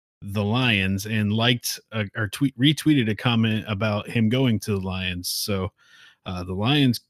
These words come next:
and Chiefs are probably the two that I could see right now with, I think the Lions win out 'cause I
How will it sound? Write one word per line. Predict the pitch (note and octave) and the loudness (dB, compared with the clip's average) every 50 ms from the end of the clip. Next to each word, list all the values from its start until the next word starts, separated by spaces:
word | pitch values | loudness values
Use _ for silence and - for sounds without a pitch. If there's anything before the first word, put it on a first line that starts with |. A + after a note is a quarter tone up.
| _ _ | _ _
and | - A#2+ A2 G2+ | -2 0 0 0
Chiefs | F#2 - - C#3+ C#3 C3+ - - | 0 0 2 4 4 4 2 0
are | G#2 F#2 | -6 -4
probably | - B2 B2 B2 A2+ G#2+ G#2 A2 A#2 A2+ | -2 -2 -2 0 -2 -2 -2 -2 0 0
the | A2 G#2 | 0 -2
two | G2 - - B2 A#2+ A2+ | -4 -2 0 2 2 2
that | A2 G#2+ | 2 2
I | G2+ A2+ | 0 -2
could | A2+ - - - | -2 -2 -6 -8
see | - - B2+ A#2 G#2+ | -4 -2 0 2 2
right | G#2+ G#2+ F#2+ | 2 0 0
now | G2+ G#2+ G#2+ G#2+ G#2+ G#2 | 0 0 2 2 4 4
with, | G#2 G2 F#2+ - - - | 2 2 0 -2 -6 -6
I | A2 | -6
think | G#2+ - C3+ A2+ - | 2 2 2 2 2
the | G#2 G#2 | 0 -2
Lions | G#2+ A2+ A2+ A2 G#2+ G2 G2 | 0 2 4 4 4 2 2
win | G2 G#2 G2+ G2+ | 0 0 2 2
out | G2+ G2+ G2+ - | 0 -2 -4 -6
'cause | - | -8
I | - | -12